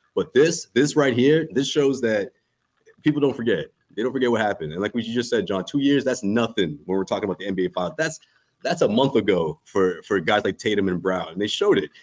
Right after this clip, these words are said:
And look, Jaylen, I love how Jaylen said, "Look, you don't know about me yet. I've been doing this in the first quarter of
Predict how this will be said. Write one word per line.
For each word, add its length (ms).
And 160
look, 260
Jaylen, 540
I 180
love 460
how 260
Jaylen 480
said, 360
"Look, 240
you 160
don't 240
know 180
about 240
me 100
yet. 260
I've 180
been 140
doing 260
this 160
in 60
the 80
first 280
quarter 260
of 80